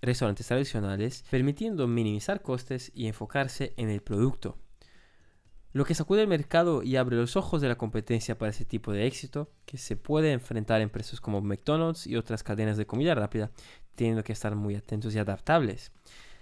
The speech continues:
Para mantenerse relevante en un mercado de constantes cambios, McDonald's ha tenido que replantear sus estrategias y explorar nuevas formas de mejorar la experiencia del cliente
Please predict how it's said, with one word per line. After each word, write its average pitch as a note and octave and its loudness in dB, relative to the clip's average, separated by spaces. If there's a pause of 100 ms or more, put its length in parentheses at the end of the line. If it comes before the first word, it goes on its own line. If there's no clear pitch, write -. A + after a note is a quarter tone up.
(120)
Para C3+ 8
mantenerse F3 4
relevante D3+ 2
en B2+ 2
un A2+ 2
mercado A2 2
de G#2+ -2
constantes G#2 -4
cambios, D3 0
McDonald's E3+ 0
ha D3 0
tenido A#2+ 0
que G#2+ -6 (240)
replantear D3 2
sus - -4
estrategias B2 -2
y - 2
explorar G#2+ 4
nuevas A2 4
formas D#3+ 2 (280)
de A2+ 0
mejorar G#2+ 2
la G#2+ 2
experiencia G#2+ 0
del G#2+ 0
cliente A2+ 2